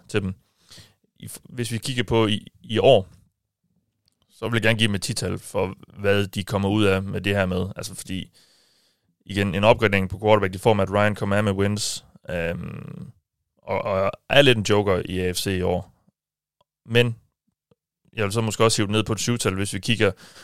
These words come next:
hvis vi tager i betragtning af, hvor holdet står på den lidt længere bane. Øhm, så jeg er sådan lidt splittet. Øhm, jeg ved ikke, om I kan overbevise mig om det ene eller det andet, eller, eller om I synes, jeg er helt skidt på den.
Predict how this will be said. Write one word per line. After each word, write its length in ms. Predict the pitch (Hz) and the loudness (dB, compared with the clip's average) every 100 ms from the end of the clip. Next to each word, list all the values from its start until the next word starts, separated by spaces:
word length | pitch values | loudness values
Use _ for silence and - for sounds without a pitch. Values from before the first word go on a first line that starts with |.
| - | -10
hvis 100 | 104 | -8
vi 60 | |
tager 160 | 95 110 | 4 4
i 40 | |
betragtning 420 | 90 - 117 110 104 | 4 2 2 4 6
af, 120 | 107 | 4
hvor 480 | - 98 98 107 104 | 2 -6 2 6 8
holdet 260 | 113 104 | 8 4
står 400 | - 113 98 92 - | 2 4 4 0 -4
på 80 | |
den 140 | 101 101 | -2 0
lidt 160 | 101 | -2
længere 280 | 104 107 107 | 0 0 0
bane. 300 | 92 92 92 110 - - | 0 -2 -4 -6 -12 -12
Øhm, 460 | - 50 - - - _ - - - - - | -10 -10 -10 -12 -14 _ -20 -20 -20 -20 -14
så 140 | - | -6
jeg 180 | 90 104 | 0 4
er 40 | 113 | 4
sådan 160 | 135 | 2
lidt 120 | 135 | -2
splittet. 380 | - 127 120 95 104 _ _ _ - | -2 0 0 0 -6 _ _ _ -10
Øhm, 220 | 92 92 | -6 -4
jeg 100 | 98 | -2
ved 80 | 110 | -2
ikke, 120 | 117 | 0
om 80 | 104 | 0
I 60 | 104 | -2
kan 140 | 107 | 2
overbevise 360 | 104 104 95 92 | 2 2 -4 -4
mig 60 | |
om 100 | 95 | -4
det 100 | 98 | -2
ene 140 | 107 107 | -2 -2
eller 80 | 98 | -2
det 80 | |
andet, 160 | 98 104 | -2 -2
eller, 460 | 95 92 92 90 - | -4 -4 -6 -6 -8
eller 120 | 95 | -6
om 80 | 92 | -4
I 80 | 92 | -4
synes, 220 | - 107 | -6 -4
jeg 60 | 101 | -2
er 40 | |
helt 180 | 107 95 | -2 -4
skidt 200 | - - | -8 -8
på 80 | |
den. 120 | 101 | -6